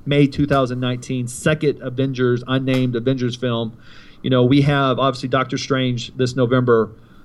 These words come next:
and then in seventeen, we got Guardians of the Galaxy two, Spider-Man Homecoming, and Thor Ragnarok. And then in twenty eighteen, we have Black Panther in February, and then the first Infinity War. So then that's gonna play off a lot of these movies prior to it.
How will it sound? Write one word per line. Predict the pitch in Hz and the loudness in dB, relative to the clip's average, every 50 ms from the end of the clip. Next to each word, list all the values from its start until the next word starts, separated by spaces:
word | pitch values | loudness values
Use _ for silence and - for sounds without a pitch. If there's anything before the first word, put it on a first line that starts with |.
| - - - | -18 -10 -6
and | 127 127 | -2 2
then | 127 127 123 | 2 2 2
in | 123 117 | 0 0
seventeen, | - - 160 151 151 147 - - 139 135 131 127 | 2 2 2 2 2 0 -2 -2 -2 -2 -2 -2
we | 131 123 | -2 0
got | 123 123 117 117 | 0 0 -2 0
Guardians | 110 127 131 139 147 151 139 143 | 0 2 4 4 4 2 2 0
of | 143 | 0
the | 139 | 2
Galaxy | 139 135 135 131 - 135 | 2 2 2 0 -2 -4
two, | 127 - - 135 127 127 123 123 | -6 -2 -2 0 2 2 2 0
Spider-Man | 120 - - 139 135 139 139 135 139 139 131 | -2 -2 -2 0 0 2 2 0 0 -2 -2
Homecoming, | 123 120 131 131 127 127 - 135 131 127 127 123 123 120 120 113 - - - - - - - | 0 0 0 0 -2 -2 -2 -2 0 0 0 0 0 -2 -4 -6 -10 -16 -20 -20 -20 -8 -2
and | 127 127 120 113 | 0 0 0 0
Thor | - - 143 135 135 127 | 2 4 4 6 6 4
Ragnarok. | 127 123 123 120 117 117 113 113 113 110 110 104 101 - - - | 4 2 2 0 0 -2 -2 -2 -2 -2 -2 -6 -8 -10 -10 -6
And | 127 123 | -2 0
then | 127 123 | 0 0
in | 123 | 0
twenty | 123 - 139 131 127 120 123 | 0 0 0 0 0 -2 0
eighteen, | 139 160 190 185 185 - 151 131 123 120 120 117 117 120 123 - - - | 2 2 2 2 0 -2 -2 0 0 0 0 -2 -4 -6 -10 -12 -12 -4
we | - 127 123 | 2 4 4
have | 127 120 107 110 | 4 4 2 2
Black | 127 143 147 147 - | 0 0 0 2 2
Panther | - 139 139 135 131 - 127 | 2 2 2 0 0 0 0
in | 127 120 | 0 0
February, | 123 131 127 127 127 123 123 120 120 117 117 | 0 0 2 2 4 4 6 6 6 4 4
and | 117 123 123 | 0 2 2
then | 143 151 151 147 143 | 4 4 4 2 -2
the | 135 | -4
first | - - - 135 131 123 127 | 0 2 4 4 4 4 2
Infinity | 131 120 123 - 147 143 135 123 120 | -2 -2 0 2 2 2 2 2 2
War. | 113 107 110 110 110 107 110 113 113 - - - - - - - - | 2 4 4 4 4 4 2 0 -4 -10 -16 -20 -20 -20 -20 -20 -4
So | - 139 127 | -2 0 0
then | 131 135 123 | 2 0 0
that's | 123 139 151 156 156 - | 0 0 -2 -2 -4 -4
gonna | - 151 135 127 | -4 -4 -4 0
play | 123 - - 139 135 | 0 0 2 2 2
off | 127 123 123 117 123 | 2 0 0 -2 -2
a | - 127 | -4 -2
lot | 123 131 139 147 147 | 0 2 2 2 2
of | 139 131 | 2 2
these | 131 127 123 | 0 -2 0
movies | 131 131 135 123 127 113 | 0 0 2 2 2 0
prior | - - - 127 123 120 120 120 | -2 -2 0 2 2 4 2 2
to | 117 - 131 123 120 | 2 2 4 4 6
it. | 120 117 113 | 6 4 2